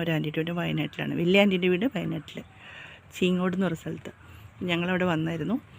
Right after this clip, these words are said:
അപ്പോൾ അവിടെ വന്നപ്പോൾ രാവിലെ എണീറ്റു. ഞങ്ങൾ എത്തിയപ്പോൾ രാത്രിയായി.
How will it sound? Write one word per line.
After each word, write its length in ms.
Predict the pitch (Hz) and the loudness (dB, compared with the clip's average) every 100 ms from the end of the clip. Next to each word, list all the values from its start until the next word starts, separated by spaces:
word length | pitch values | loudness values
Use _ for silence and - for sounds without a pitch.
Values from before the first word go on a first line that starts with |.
| - - | -20 -14
അപ്പോൾ 120 | - | -4
അവിടെ 140 | 180 190 | 0 0
വന്നപ്പോൾ 380 | 170 175 - 226 285 - - - 175 | 0 -4 0 0 0 -6 -20 -6 -2
രാവിലെ 360 | 165 170 196 196 | 2 2 4 4
എണീറ്റു. 240 | 170 - 185 | 4 0 0
ഞങ്ങൾ 140 | 180 202 | 2 2
എത്തിയപ്പോൾ 340 | - 208 247 | 4 4 6
രാത്രിയായി. 480 | 190 175 190 165 175 | 6 4 6 6 6